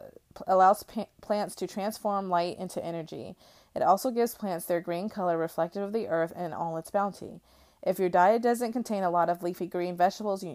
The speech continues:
may want to consider adding a chlorophyll-rich food supplement, such as wheatgrass, barley grass, or blue-green algae, to your wellness repertoire. In addition to health-promoting chlorophyll, these supplements contain a range of other energy-producing nutrients.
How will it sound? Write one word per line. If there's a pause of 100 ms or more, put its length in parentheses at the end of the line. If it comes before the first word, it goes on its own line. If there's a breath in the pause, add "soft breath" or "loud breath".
may
want
to
consider
adding
a
chlorophyll-rich
food
supplement,
such
as
wheatgrass, (500 soft breath)
barley
grass,
or
blue-green
algae, (1500 soft breath)
to
your
wellness
repertoire. (420 soft breath)
In
addition
to
health-promoting
chlorophyll,
these
supplements
contain
a
range
of
other
energy-producing
nutrients.